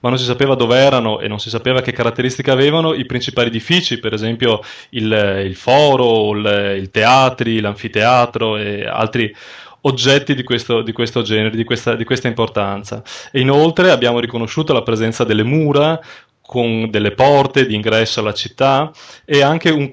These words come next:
un canale che attraversa, attraversava la città, il centro della città,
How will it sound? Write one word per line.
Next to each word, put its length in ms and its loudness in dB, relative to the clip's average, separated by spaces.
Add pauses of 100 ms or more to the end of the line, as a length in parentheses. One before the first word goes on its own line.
un 140 -4
canale 500 4
che 100 0
attraversa, 640 2
attraversava 600 2
la 100 0
città, 320 0
il 100 2
centro 320 -4
della 200 -2
città, 540 0